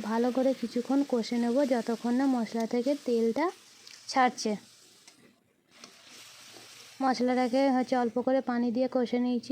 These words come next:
এরপর তেলটা ছেড়ে গেছে। এর, তারপরে যা ওলটা ভেজে রেখেছিলাম, সেই ওলটা এর মধ্যে দিয়ে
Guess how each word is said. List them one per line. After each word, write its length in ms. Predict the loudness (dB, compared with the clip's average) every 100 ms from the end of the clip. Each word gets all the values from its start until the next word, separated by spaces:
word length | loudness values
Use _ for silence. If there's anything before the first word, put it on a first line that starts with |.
| 0
এরপর 220 | 2 0 0
তেলটা 320 | 0 0 0 -2 -2
ছেড়ে 200 | -2 0
গেছে। 240 | 0 0 0 2 0
এর, 80 | -4 -12 -20 -20 -20 -20 -20 -2
তারপরে 320 | 0 2 2 4
যা 80 | 2 2 2
ওলটা 300 | 2 2 0 2
ভেজে 220 | 2 2 2
রেখেছিলাম, 440 | 2 -2 0 2 2 2
সেই 120 | 0 2
ওলটা 260 | 0 2 0
এর 60 | 0 0
মধ্যে 240 | 0 2 2
দিয়ে 180 | 2 0